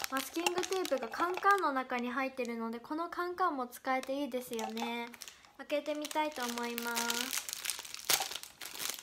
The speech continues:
もう一種類あって、それもすごく可愛いので、ゲットしたかったですね。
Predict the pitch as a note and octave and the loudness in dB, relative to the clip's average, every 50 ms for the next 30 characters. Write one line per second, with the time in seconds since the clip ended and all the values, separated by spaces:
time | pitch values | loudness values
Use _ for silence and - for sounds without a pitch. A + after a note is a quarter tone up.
0 | - - - - - - - - - - - - - - - - - C4 C#4+ D#4+ | -10 -12 -10 -10 -10 -10 -10 -12 -12 -12 -14 -14 -16 -18 -18 -12 -4 0 2 2
1 | E4+ F#4 F#4+ F#4+ - - G#4 G4+ F#4+ F4+ D#4 C#4 C4+ B3+ B3 B3 - - C4 B3+ | 2 2 2 0 0 2 2 4 4 4 4 4 2 2 0 -2 -2 0 0 0
2 | C4 C4+ - D#4 D4 E4 F4 F4 F#4+ G4 - F#4 E4+ F4+ F#4+ E4+ F4+ F#4 - - | 0 0 2 2 4 4 4 4 2 0 0 0 -2 -2 -2 -2 -4 -4 -4 0
3 | F4 E4 C#4+ C#4 C4+ C4+ C4+ C#4 C4+ C4 B3 A#3+ A3+ A#3+ A#3+ A#3+ A#3 A#3 A3+ A3 | 2 6 6 6 6 6 4 0 -2 -2 -4 -2 0 0 0 2 2 0 0 -2
4 | G#3+ - - - - - - - - D4 D4+ D4+ D4+ - C4 C4+ C4 - - C#4+ | -2 -4 -8 -16 -20 -20 -20 -6 0 2 2 2 2 0 -2 -2 -2 0 -2 0
5 | C#4 C4 A#3+ - - A#3 A3 G#3+ A3+ A3 - A3+ A3+ A3+ A3+ A3+ A3+ A3+ | 0 0 0 0 -2 -4 -4 -4 -4 -6 -4 -4 -2 -2 -2 -2 -2 -4